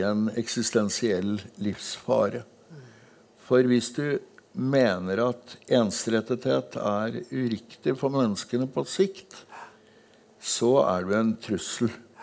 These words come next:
for denne type mennesker. Og... Mens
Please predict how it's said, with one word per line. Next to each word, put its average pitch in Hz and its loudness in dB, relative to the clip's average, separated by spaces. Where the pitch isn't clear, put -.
for 117 4
denne 95 2
type 95 -2
mennesker. 95 -8
Og... 107 2
Mens 127 2